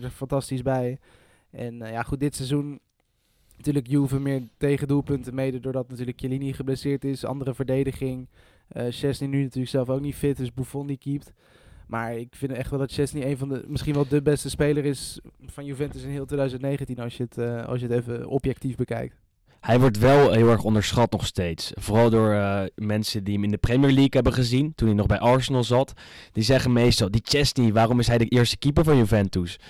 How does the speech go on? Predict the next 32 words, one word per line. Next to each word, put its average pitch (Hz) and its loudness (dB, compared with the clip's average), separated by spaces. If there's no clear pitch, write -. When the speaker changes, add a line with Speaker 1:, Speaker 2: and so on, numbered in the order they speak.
Speaker 2:
Eh, 101 2
die 104 0
bakt 120 2
er 117 2
toch 107 -2
eigenlijk 110 2
helemaal 110 4
niets 135 2
van?" 92 -2
Eh, 98 4
maar 107 0
ja, 101 4
die 104 4
zien 104 0
dan 110 4
geen 104 2
wedstrijd 101 0
van 98 0
Juve, 92 2
want 92 -4
elke 135 4
keer 127 0
staat 120 2
hij 131 2
er 127 4
weer, 135 4
elke 127 4
keer 123 2
heeft 120 4
hij 120 2
belangrijke 110 4
reddingen. 123 2